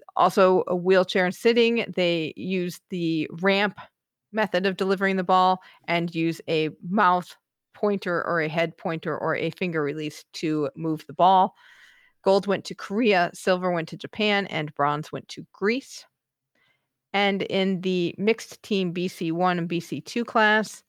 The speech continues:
teams are three players. They must have at least one B C one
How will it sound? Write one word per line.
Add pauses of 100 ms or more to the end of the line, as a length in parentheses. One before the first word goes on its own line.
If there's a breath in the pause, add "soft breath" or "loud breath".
teams
are
three
players.
They
must
have
at
least
one (100)
B
C
one